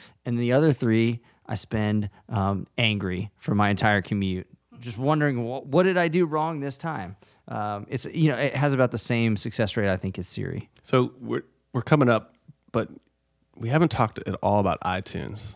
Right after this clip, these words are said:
Speaker 2: which is, which is one of
Speaker 1: Yeah.
Speaker 2: my, which is one of my favorite announcements. So
Speaker 1: R I P.
Speaker 2: yeah, man. So we, we talk about, um, advantages, disadvantages, strategies into marketplaces, and, and what, when I look at iTunes, at least to me in my mind, um,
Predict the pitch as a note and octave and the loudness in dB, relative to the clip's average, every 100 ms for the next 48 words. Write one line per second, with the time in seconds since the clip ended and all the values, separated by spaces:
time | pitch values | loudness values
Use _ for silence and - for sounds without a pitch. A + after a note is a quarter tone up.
0 | - - G2+ G2+ G#2 G#2+ A2 A#2+ E3 D#3+ | -14 -8 -6 -4 -4 -2 -2 0 2 2
1 | B2+ - A#2 A2 E3 D#3 - G#2+ G#2 G2 | 2 -2 -4 0 2 2 2 -2 -2 -4
2 | G2 G2+ G#2+ A#2 B2+ C3 A2 B2 E3 F2+ | -4 -6 -4 2 4 4 0 -6 -6 -6
3 | E2 - A2 A#2 G#2 A2 C#3+ F3+ C#3+ F#3 | -10 -6 -2 0 -2 -2 0 0 0 2
4 | B2+ D#3 A#2+ G#2 G2+ - A2 G2+ F#2+ F#2+ | 0 2 2 2 0 -2 -4 -2 -2 -6
5 | - - A2 G2+ G#2 G#2 G2 G2 G2 G#2 | -10 -6 -4 -2 0 0 0 -2 -2 -2
6 | G2 G2 G2+ G2 F#2 F#2+ - - G2+ G2+ | -4 -4 -4 -4 -2 -2 -2 2 2 2
7 | G2 G2 G2 G2 - G2 F#2+ - - F2 | 0 -2 -2 -4 -2 -2 -2 -4 -6 -4
8 | G2 - F#2+ G2+ - - G#2 A2 - _ | -4 -6 -6 -6 -8 -6 -2 -2 -2 _
9 | - A2 C3 - A#2+ G#2+ D#2+ A2 - F2+ | -4 2 2 4 2 4 4 2 2 -2
10 | E2 F2+ - - - - - - _ _ | -4 -4 -10 -16 -20 -20 -20 -20 _ _
11 | _ - G#2+ A#2 - A2+ A#2+ G2+ G#2+ A#2 | _ -2 4 4 4 4 4 4 0 -6
12 | G#2 A2 G#2+ F#2 G2+ - - - _ _ | -4 -2 -2 -4 -8 -12 -20 -20 _ _
13 | - G2+ G2 F#2+ | -2 0 0 -4